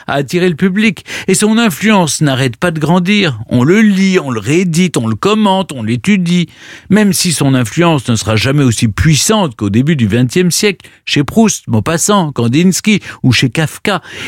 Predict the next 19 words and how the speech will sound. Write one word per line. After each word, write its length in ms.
il 160
peut 120
voir 300
monter 580
cette 260
estime 460
pendant 240
les 160
dix 240
dernières 420
années 220
de 60
sa 160
vie, 300
jusqu'en 340
mille 220
huit 100
cent 180
soixante. 680